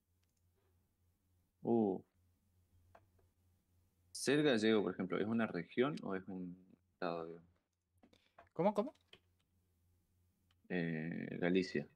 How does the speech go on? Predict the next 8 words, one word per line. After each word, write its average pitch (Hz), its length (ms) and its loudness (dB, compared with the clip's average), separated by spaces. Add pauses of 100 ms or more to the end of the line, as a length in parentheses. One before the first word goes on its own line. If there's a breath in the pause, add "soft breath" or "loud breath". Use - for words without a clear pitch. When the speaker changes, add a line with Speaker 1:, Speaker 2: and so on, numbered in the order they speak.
(280)
Speaker 1:
¿es - 180 2
Speaker 2:
Sí 143 80 0
que - 140 -8 (360)
Speaker 1:
una 82 200 -2
región - 520 -2
o 90 140 -4
un 90 120 -4
estado? 82 400 -2